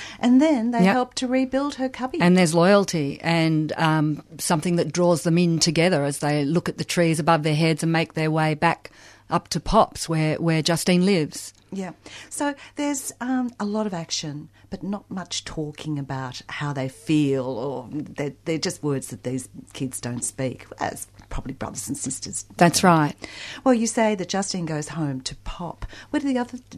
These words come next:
Speaker 1: where do her brothers go to?
Speaker 2: So Steve and Kirk live with Rel. Uh, uh, Justine and tho-, they have different mothers, and, uh, that's a source of
Speaker 1: Hmm.
Speaker 2: trouble between them because Justine's father chose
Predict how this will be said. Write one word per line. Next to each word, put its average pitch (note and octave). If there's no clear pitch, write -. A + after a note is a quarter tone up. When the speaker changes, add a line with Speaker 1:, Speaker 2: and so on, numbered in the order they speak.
Speaker 1:
where A#3
do G3+
her F#3
brothers F#3
go D3
to? B2+
Speaker 2:
So A#3
Steve A#3+
and G#3
Kirk G3
live F3+
with E3+
Rel. G3+
Uh, E3+
uh, F#3
Justine F#3
and E3
tho-, E3+
they F3
have F3
different D#3+
mothers, D3
and, D#3+
uh, D#3
that's E3
a F#3
source E3
of D#3+
Speaker 1:
Hmm. D3+
Speaker 2:
trouble D3+
between D3+
them C#3+
because E3
Justine's E3
father D#3+
chose D#3